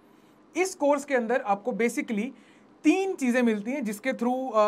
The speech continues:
आपका जो current affairs है, वो पूरी तरह sorted हो जाएगा for your pre, mains as well as your interview। Number one, you get weekly lectures, जो कि offline या फिर online format में live आपको मिलेगा। अ,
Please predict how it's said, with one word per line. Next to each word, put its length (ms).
आपका 300
जो 120
current 320
affairs 240
है, 80
वो 80
पूरी 280
तरह 200
sorted 360
हो 80
जाएगा 300
for 180
your 160
pre, 280
mains 380
as 340
well 140
as 100
your 220
interview। 320
Number 240
one, 200
you 140
get 200
weekly 300
lectures, 480
जो 160
कि 160
offline 540
या 180
फिर 160
online 340
format 400
में 100
live 460
आपको 260
मिलेगा। 300
अ, 100